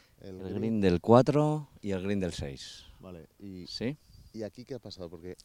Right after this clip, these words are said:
Speaker 1: a nuestra espalda, aquí hay un tee que no se utiliza. Ángela, mira, nos apartamos para que Ángela pueda... Aquí hay un, un tee que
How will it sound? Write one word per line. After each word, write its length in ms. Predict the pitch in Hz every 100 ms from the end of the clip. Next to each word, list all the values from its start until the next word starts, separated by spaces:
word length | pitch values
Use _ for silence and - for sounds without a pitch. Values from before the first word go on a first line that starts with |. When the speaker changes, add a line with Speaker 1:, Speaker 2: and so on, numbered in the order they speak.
| - -
Speaker 1:
a 80 |
nuestra 260 | 104 95 101
espalda, 440 | 98 143 156 151 -
aquí 220 | 101 113
hay 140 | 120
un 140 | 104 95
tee 140 | -
que 140 | - 90
no 100 | 101
se 120 | 107
utiliza. 420 | 101 117 123 160 180 - -
Ángela, 360 | 104 - 139 143
mira, 220 | 98 104
nos 200 | 85 -
apartamos 480 | 80 78 101 117 -
para 200 | 98 87
que 60 |
Ángela 340 | 92 87 90 90
pueda... 320 | 90 87 85 90 - - - - - - -
Aquí 220 | 101 135
hay 100 | 139
un, 200 | 131 123 -
un 180 | 113 113
tee 220 | - 147 -
que 180 | 90